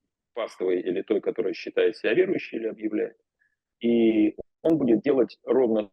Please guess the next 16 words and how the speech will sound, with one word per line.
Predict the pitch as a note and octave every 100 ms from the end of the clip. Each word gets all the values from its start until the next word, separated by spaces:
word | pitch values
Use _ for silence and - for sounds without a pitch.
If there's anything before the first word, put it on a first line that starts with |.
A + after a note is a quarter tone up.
| -
то, | E3
что | -
ему | G2+ G#2+
прикажут. | - A2+ F2+ F#2
Да | C3
ему | D#3
даже | D#3 D#3+
приказывать | E3+ C3+ G2 F2+ F2
не | -
надо. | - - - _
Потому | G#2+
что | A2
Гундяев | B2+ D#3 B2+
человек | - A2+ G#2+
чрезвычайно | G#2+ G#2+ A2+ G#2+ G2+
опытный. | E3 E3 - B2